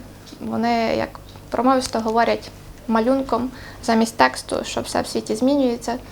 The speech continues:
Тобто, так як казала Ірина Саїк, е, ми думали, що так, як є, буде все. А воно так не є. Наступна листівочка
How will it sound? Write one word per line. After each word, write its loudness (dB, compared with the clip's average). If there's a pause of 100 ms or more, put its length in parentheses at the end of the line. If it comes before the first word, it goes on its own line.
(100)
Тобто, -4 (300)
так 2
як 0
казала 4
Ірина 2
Саїк, 4 (800)
е, 6 (200)
ми 8
думали, 4
що -2
так, 2
як 0
є, 8
буде 4
все. 0 (560)
А 2
воно 4
так -2
не -2
є. -6 (1200)
Наступна -2
листівочка 2